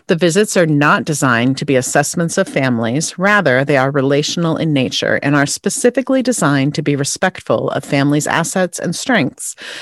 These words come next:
and to build the capacity of both the educator and the family to support the academic and social success of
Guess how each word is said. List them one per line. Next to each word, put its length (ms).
and 120
to 80
build 200
the 80
capacity 760
of 220
both 280
the 140
educator 640
and 220
the 180
family 400
to 160
support 400
the 140
academic 640
and 160
social 280
success 540
of 140